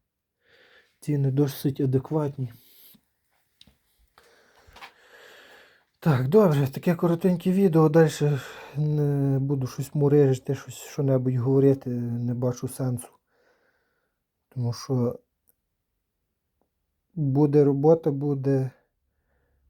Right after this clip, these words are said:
буде сенс розказати, показати.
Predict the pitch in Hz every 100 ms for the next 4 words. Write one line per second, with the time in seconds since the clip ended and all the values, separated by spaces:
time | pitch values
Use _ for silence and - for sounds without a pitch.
0 | - 135 131 131 - 139 135 - - -
1 | _ _ - 131 - - 131 139 139 139
2 | 135 - 123 127 123 -